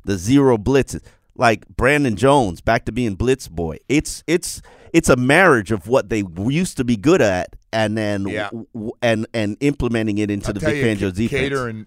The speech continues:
Speaker 2: and Brandon had, had good, uh, good stuff on the blitz. Hit it well from the slot, slid in,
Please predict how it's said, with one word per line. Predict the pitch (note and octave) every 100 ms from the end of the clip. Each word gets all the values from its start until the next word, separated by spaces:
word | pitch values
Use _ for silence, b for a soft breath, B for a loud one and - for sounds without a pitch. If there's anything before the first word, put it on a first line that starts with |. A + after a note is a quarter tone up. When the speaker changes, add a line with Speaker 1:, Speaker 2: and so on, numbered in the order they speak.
| -
Speaker 2:
and | G#2+
Brandon | G#2 A#2 A#2+ G#2 E2+ _ _
had, | G#2 G2 _ -
had | G2+ F2
good, | F#2 G2+ F#2+ F2+
uh, | F2+ E2+ _ _ _ _ _ _ _ _ F2+
good | B2 -
stuff | - B2 -
on | G#2
the | F#2+
blitz. | G#2 F2+ - _ _
Hit | D#2+ B2
it | B2+ B2
well | A2 A2+ A#2
from | - G#2+
the | F2
slot, | - A2+ A2 -
slid | - - A#2 A2+
in, | A2+ A2+ A#2